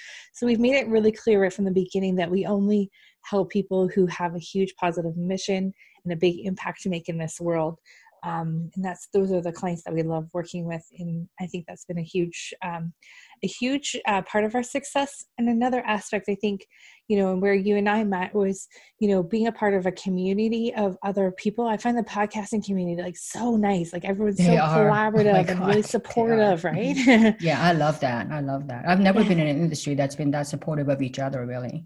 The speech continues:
Speaker 1: Right. And so, uh, you know, we got involved with this, the New Media Summit, and I got to share my message on the stage in front of a bunch of people and,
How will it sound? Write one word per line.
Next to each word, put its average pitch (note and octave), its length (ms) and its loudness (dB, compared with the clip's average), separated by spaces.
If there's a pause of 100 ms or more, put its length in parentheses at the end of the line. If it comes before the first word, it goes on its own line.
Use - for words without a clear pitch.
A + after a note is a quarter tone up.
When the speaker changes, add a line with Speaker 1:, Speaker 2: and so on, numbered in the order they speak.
Speaker 1:
Right. A#3+ 460 -2
And A#3+ 160 2
so, A#3+ 340 6
uh, A#3+ 100 -2
you A#3 120 0
know, G#3 260 2
we A3 220 0
got A3 160 2
involved G#3 420 2
with G3+ 240 0
this, - 200 -6
the G3+ 300 -2
New G#3+ 200 4
Media G#3 360 2
Summit, F3+ 400 -4
and E3+ 160 -4
I F3 100 -6
got G3+ 180 0
to A3 100 0
share G#3+ 300 -4
my G3 160 0
message F#3 340 -2
on F#3 80 -2
the F#3 100 -2
stage F3 360 -2
in F3+ 80 -4
front F3+ 180 -6
of E3+ 80 -6
a F3 60 -2
bunch F3+ 260 -4
of - 60 -16
people F3+ 400 -2
and, F3+ 180 -4